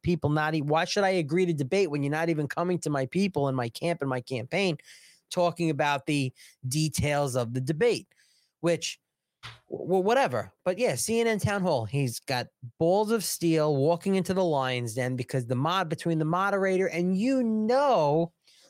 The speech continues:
that they are going to put plants in there to ask key questions and make sure these people are heard. I'm sure you're gonna hear things about the civil rape case. You're probably gonna hear things about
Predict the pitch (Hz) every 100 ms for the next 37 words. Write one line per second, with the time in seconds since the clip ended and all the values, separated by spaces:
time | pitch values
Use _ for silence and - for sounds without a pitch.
0 | - 180 175 196 226 233 202 151 185 190
1 | 185 - 190 - - 190 - - 185 196
2 | 190 180 - 156 147 127 117 120 - -
3 | 165 - 139 139 - - - 214 226 -
4 | 175 143 - - 143 135 135 143 156 -
5 | 190 202 208 - 185 175 185 180 180 131
6 | 127 - - - - 160 135 208 233 240
7 | 220 214 170 190 180 - 180 170 147 151
8 | 156 147 - - - - - _ 147 -
9 | 202 180 175 156 147 - - - - -
10 | - - - _ 165 - 190 202 226 214
11 | 196 190 165 165 180 175 175 175 165 160
12 | 160 160 151